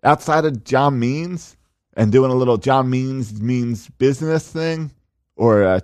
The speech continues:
Trey Mancini before the All-Star break when he was doing pretty good.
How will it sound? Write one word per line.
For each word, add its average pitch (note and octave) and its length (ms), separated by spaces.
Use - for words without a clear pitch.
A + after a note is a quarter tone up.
Trey C3+ 220
Mancini C#3 680
before A2 500
the G2+ 120
All-Star B2 380
break C#3 280
when A2 100
he G#2 60
was F#2+ 140
doing G#2 200
pretty G#2 200
good. C#3 360